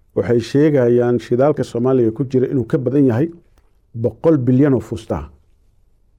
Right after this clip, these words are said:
Sanadkii la soo dhaafay, shirkadda Coastal Exploration waxay sheegtay qiyaas ahaan shidaalka maalin kasta Soomaaliya laga soo saari karo inuu gaarayo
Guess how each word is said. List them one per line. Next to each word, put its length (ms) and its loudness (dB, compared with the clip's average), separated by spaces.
Sanadkii 360 0
la 60 2
soo 180 0
dhaafay, 340 -2
shirkadda 420 -2
Coastal 460 -2
Exploration 680 -2
waxay 400 0
sheegtay 580 -4
qiyaas 280 -2
ahaan 260 -2
shidaalka 560 -2
maalin 320 -2
kasta 220 -10
Soomaaliya 500 -2
laga 140 -2
soo 120 -6
saari 300 -2
karo 180 -4
inuu 200 -4
gaarayo 580 0